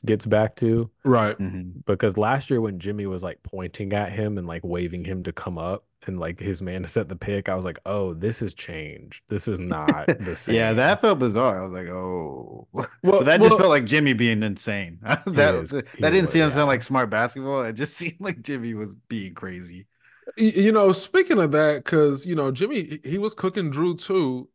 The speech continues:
Speaker 2: And, you know,
Speaker 1: Yeah.
Speaker 2: Drew gets the most respect almost really out of anybody.
Speaker 1: Yeah.
Speaker 2: And, and if you ask other players,
Speaker 1: Mm-hmm.
Speaker 2: but, and I, I know it's Shai,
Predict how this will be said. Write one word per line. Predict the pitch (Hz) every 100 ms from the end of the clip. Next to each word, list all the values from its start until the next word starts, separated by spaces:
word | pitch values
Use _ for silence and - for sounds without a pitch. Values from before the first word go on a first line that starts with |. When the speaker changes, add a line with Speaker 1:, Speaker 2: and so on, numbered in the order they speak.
| 135
Speaker 2:
And, | 135 131 131 -
you | 175
know, | 123
Speaker 1:
Yeah. |
Speaker 2:
Drew | - 302 202
gets | 131 120 -
the | 131
most | 131 131 123
respect | 110 175 139 - -
almost | 120 127 117 110
really | 196 127 104
out |
of | 101 -
anybody. | 127 123 98 95 92 92 95 _ _ 123
Speaker 1:
Yeah. | 85 107
Speaker 2:
And, | 82
and | 107 - _ _ _ _ -
if | 139 127
you | 127
ask | 113 110 117
other | 113 101
players, | 139 139 101 98 - _ - -
Speaker 1:
Mm-hmm. | 101 120 107
Speaker 2:
but, | 101 - _ _ _
and | 139
I, | 135 131 -
I | 139
know | 254 330
it's | 123
Shai, | - - 156 120 101 90